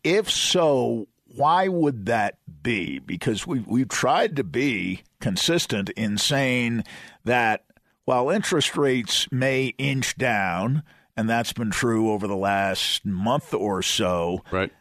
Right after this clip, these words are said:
Speaker 1: you wait, and it's very possible, uh, though not guaranteed, that interest rates will go up in twenty twenty-two. Uh, why do you think there are people out there who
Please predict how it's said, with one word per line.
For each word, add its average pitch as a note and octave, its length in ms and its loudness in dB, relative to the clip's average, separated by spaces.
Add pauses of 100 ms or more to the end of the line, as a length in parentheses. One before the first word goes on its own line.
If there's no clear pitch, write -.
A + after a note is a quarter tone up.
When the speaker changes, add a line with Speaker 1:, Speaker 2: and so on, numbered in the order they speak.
(540)
Speaker 1:
you C3+ 240 0
wait, C#3+ 680 2
and A#2 160 0
it's G2+ 200 -2
very C3+ 580 0
possible, F#2+ 840 -2 (340)
uh, F#2 500 0 (280)
though A#2+ 240 -2
not A#2 400 0
guaranteed, B2+ 720 2
that C#3 120 2
interest F3+ 380 0
rates D#3+ 220 2
will F#3 180 4
go E3+ 200 4
up F#3+ 200 2
in G#2+ 120 -4
twenty C3+ 280 -2
twenty-two. C3 720 0 (600)
Uh, - 300 -4 (540)
why A#3 200 4
do B3 80 -8
you A3+ 60 -4
think G#3+ 220 -2
there E3 100 0
are - 20 2
people C#3+ 480 -2
out B2+ 240 0
there B2 240 2
who A2+ 460 2